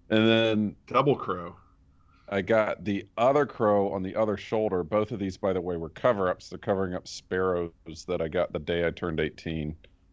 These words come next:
Speaker 1: that had faded, and they were kinda, like, Sugar Ray,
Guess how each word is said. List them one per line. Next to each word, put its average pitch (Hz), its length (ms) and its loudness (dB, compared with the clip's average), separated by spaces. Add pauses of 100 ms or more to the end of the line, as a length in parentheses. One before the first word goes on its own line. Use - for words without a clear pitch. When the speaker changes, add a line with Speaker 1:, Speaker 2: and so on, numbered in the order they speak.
(320)
Speaker 1:
that 92 200 0
had 101 160 0
faded, 87 640 2
and 87 160 -6
they 87 80 0
were 85 140 2
kinda, 90 340 0
like, 80 400 0 (280)
Sugar 95 460 -2
Ray, 85 680 -2